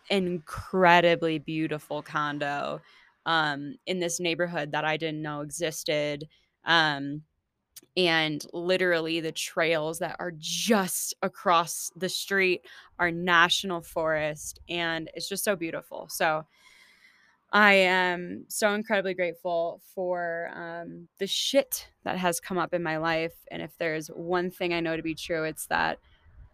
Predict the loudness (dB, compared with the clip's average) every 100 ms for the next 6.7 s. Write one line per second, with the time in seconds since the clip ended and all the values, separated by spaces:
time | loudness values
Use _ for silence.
0 | 6 6 6 2 2 -2 0 -2 -2 -4
1 | -4 -4 -6 -6 -6 -6 -6 -8 -8 -6
2 | -6 -4 -6 -6 -6 -4 -4 -4 -6 -10
3 | -8 -6 -6 -10 -14 -12 -12 -12 -12 -10
4 | -12 -12 -12 -14 -16 -20 -10 4 8 8
5 | 8 8 8 4 10 10 12 10 12 12
6 | 12 12 8 8 10 10 8